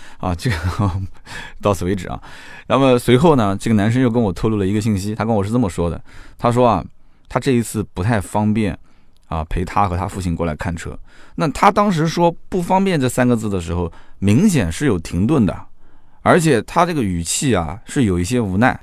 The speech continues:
就是我很明显能听出他这个语气当中有无奈的成分在里面。那么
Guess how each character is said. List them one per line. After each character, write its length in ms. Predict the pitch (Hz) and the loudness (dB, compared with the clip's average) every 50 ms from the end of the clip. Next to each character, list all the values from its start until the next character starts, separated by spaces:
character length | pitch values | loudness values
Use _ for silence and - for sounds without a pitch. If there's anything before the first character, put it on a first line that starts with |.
| - - - - - - - | -14 -20 -20 -20 -20 -20 -10
就 100 | - 127 | -8 -6
是 120 | 120 131 | -4 -4
我 180 | 123 117 120 165 | -4 -2 -2 -2
很 180 | 107 - 110 | 0 2 2
明 240 | 95 90 92 110 165 | 2 2 2 0 0
显 220 | 185 151 107 87 85 | 0 0 0 0 0
能 160 | 87 90 104 | 0 -2 -2
听 220 | - - 131 131 | -2 -2 -2 -2
出 180 | 120 123 123 123 | -2 -2 -4 -2
他 160 | - 127 127 | 0 0 0
这 100 | 120 127 | 2 2
个 80 | 113 104 | 0 0
语 140 | 90 82 | -2 -2
气 140 | 82 - 107 | -4 -4 -4
当 120 | 110 110 110 | -2 0 0
中 160 | 117 117 113 | 0 0 0
有 140 | 104 92 85 | 0 -2 -2
无 160 | 82 85 90 | -2 -2 -2
奈 160 | 90 95 98 | -2 -2 -2
的 80 | 92 85 | -4 -4
成 180 | - 82 82 | -6 -6 -6
分 160 | 82 87 85 | -4 -4 -4
在 120 | 87 85 82 | -4 -4 -4
里 80 | 73 | -6
面。 160 | - 50 50 - - - - - - - - - - - - - - - | -8 -10 -14 -16 -20 -20 -20 -20 -20 -20 -20 -20 -20 -20 -20 -12 -2 0
那 80 | 165 170 | 2 4
么 300 | 170 170 165 147 131 | 4 4 2 2 0